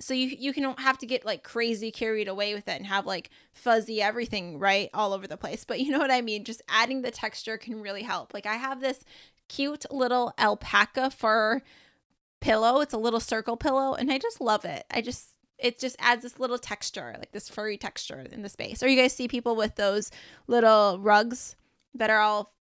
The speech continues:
fluffy and furry. Anyways, that's something to consider. All right, so the next thing to consider is your lighting.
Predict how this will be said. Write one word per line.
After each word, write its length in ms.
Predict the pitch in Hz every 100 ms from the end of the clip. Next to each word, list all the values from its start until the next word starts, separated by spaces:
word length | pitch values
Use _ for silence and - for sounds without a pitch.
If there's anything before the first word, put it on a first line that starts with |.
| _ -
fluffy 340 | 220 - 233
and 140 | 214
furry. 520 | - 208 226 220 226 247 _ _ _ _ _ _ _ _ - -
Anyways, 560 | 269 214 180 180 - _ _ _ -
that's 200 | 247 240
something 220 | 254 254
to 40 | 247
consider. 540 | 220 226 - 110 - _ _ -
All 80 |
right, 160 | 247 -
so 140 | -
the 120 | 240 247
next 260 | 240 285
thing 160 | 359 320
to 100 | 302
consider 460 | 302 269 240 233
is 260 | 220 220 214
your 160 | 214 208
lighting. 640 | 214 - 202 - 156